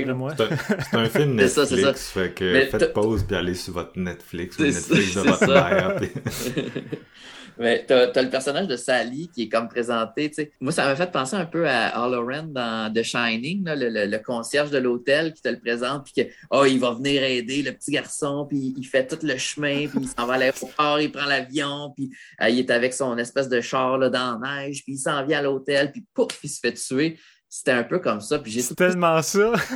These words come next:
Speaker 1: <laughs>
Speaker 3: Oui, j'ai vraiment trouvé ça drôle, Sally, qui est comme, « Euh, je vais aller péter la gueule », puis c'est comme,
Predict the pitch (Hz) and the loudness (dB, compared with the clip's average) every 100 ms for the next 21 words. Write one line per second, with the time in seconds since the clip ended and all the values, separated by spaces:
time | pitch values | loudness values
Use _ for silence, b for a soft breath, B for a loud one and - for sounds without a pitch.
0 | - 233 - 233 123 - 123 131 117 127 | 0 0 0 -4 -2 -2 4 4 4 2
1 | 160 185 190 196 165 131 123 110 107 131 | 4 4 4 0 0 -2 0 0 0 -2
2 | 143 135 131 127 160 127 107 113 135 170 | -2 -2 -2 -2 -6 -6 -4 -6 -4 -4
3 | 151 143 131 135 131 139 139 143 143 135 | -4 -6 -6 -2 -2 -2 -4 -4 -2 -2
4 | 131 147 151 143 - 110 117 | -2 -2 -2 -6 -8 -6 -6